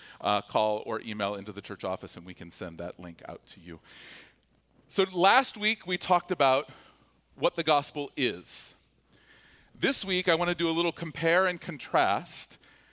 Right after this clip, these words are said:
to talk about what the gospel isn't in some ways that are, uh, very common to the way that we hear the gospel spoken about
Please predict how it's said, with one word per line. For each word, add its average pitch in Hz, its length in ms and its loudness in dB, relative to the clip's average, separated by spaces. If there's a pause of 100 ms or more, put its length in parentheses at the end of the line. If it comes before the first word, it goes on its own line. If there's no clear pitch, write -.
(140)
to 165 80 -4
talk 175 240 2
about 160 260 2
what 156 160 -2
the 151 80 0
gospel 143 640 -2 (220)
isn't 170 680 -2 (480)
in 180 200 0
some 185 220 -2
ways 185 320 2
that 180 200 4
are, 151 300 4 (200)
uh, 127 200 0
very 147 260 2
common 196 960 0 (160)
to 151 420 -4
the 139 120 0
way 139 200 2
that 135 260 -2
we 147 100 -8
hear 160 500 -2
the 139 120 -2
gospel 131 460 0
spoken 127 680 -4
about 101 460 0